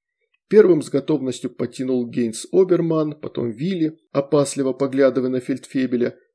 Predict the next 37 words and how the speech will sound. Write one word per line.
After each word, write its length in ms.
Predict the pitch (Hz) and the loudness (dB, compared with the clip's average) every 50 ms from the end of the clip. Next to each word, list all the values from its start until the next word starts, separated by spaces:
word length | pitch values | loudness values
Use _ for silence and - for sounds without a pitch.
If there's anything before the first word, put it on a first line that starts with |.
| _ | _
вступил 540 | _ - - - - 120 - - 190 196 185 | _ -20 -12 -6 -6 -6 -4 -2 0 0 0
и 300 | - - 123 123 - - | 0 -2 -6 -6 -2 0
Эрни 300 | 139 147 139 127 135 135 | 2 2 2 0 -4 -6
Майер. 560 | 135 127 117 113 110 107 98 95 - - _ _ _ _ _ _ _ _ _ _ _ _ _ _ _ _ _ - | -6 -4 -4 -4 -4 -4 -4 -8 -10 -14 _ _ _ _ _ _ _ _ _ _ _ _ _ _ _ _ _ -6
Руди 320 | 127 147 185 214 190 180 | -2 0 0 0 0 -4
Пикерту 500 | 175 - - 208 - - 160 151 - 151 - | -6 -4 -4 -4 0 0 0 0 0 -4 -4
подтягивать 640 | - 139 - - - 170 175 170 156 151 147 147 | -4 -6 -4 -2 0 0 0 2 0 -2 -2 -2
не 80 | 156 143 | -4 -8
хотелось, 680 | - - 143 - - - 180 160 131 113 - - - - | -4 -4 -6 -6 -4 0 2 2 2 2 -2 -6 -10 -10
он 120 | - 123 | -10 -8
покачивал 680 | - - - - - 156 151 156 - 143 127 127 127 117 | -4 -6 -4 0 0 0 0 0 -4 -6 -4 -4 -4 -2
в 60 | 123 | 2
лад 240 | 135 135 127 123 123 | 4 4 4 2 0
головой, 540 | 127 117 113 113 113 117 151 175 165 156 - - _ _ _ _ _ | -2 0 0 0 0 2 4 4 4 2 0 -10 _ _ _ _ _
вспоминая 640 | - - - - - 151 151 156 165 170 165 151 139 | -16 -16 -8 0 0 2 2 4 2 4 4 2 2
собственную 560 | - - 147 139 - - - 131 131 135 131 | 0 -2 -4 -4 -4 -6 -6 -4 -4 -4 -2
подготовку 680 | - 139 127 123 139 127 - - 185 175 - - 147 | -2 -2 -2 0 -2 -2 0 2 2 2 2 -2 -12
в 80 | - - | -12 -8
качестве 480 | - 135 135 127 - - - - - | -4 -2 -2 -2 -4 -10 -12 -8 -6
новобранца 720 | 123 123 123 123 123 120 117 143 156 180 170 160 - - - | -4 -2 0 0 0 0 2 2 2 2 2 0 -4 -10 -8
уже 280 | - - 123 - 147 139 | -6 -6 -4 -2 -2 -2
не 140 | 135 127 120 | -2 -2 -4
в 40 | 123 | -2
Рейхсвере, 600 | 123 117 110 - - - 131 135 175 190 165 139 | -4 -4 -4 -6 -10 -8 -4 0 2 2 2 2
в 80 | 120 - | 0 -4
котором 360 | - 123 - - 123 123 113 | -8 -8 -4 -4 -4 -4 -4
служил 420 | - - 135 127 110 123 123 117 | -6 -6 -6 -4 0 0 -2 0
Вендель, 380 | 110 120 120 110 107 - - - | 0 0 0 0 -2 -6 -8 -6
а 80 | - 123 | -4 -6
в 60 | 117 | -6
вермахте, 640 | 110 117 151 170 160 135 117 110 104 - - 135 - - _ _ _ _ _ | -2 2 4 4 4 4 0 -4 -6 -8 -10 -12 -12 -12 _ _ _ _ _
где 180 | - 123 135 123 | -8 -6 -4 -4
все 180 | - - 160 | -2 -2 -2
было 160 | 147 143 135 127 | -2 0 -2 -2
примерно 540 | - 143 127 123 123 131 127 117 120 117 | -2 -2 -4 -4 -2 -2 -2 -2 -4 -6
таким 400 | - - 127 - - 170 180 175 | -4 -6 -8 -6 -4 -2 -2 0
же, 180 | 147 - - - | 0 -2 -4 -6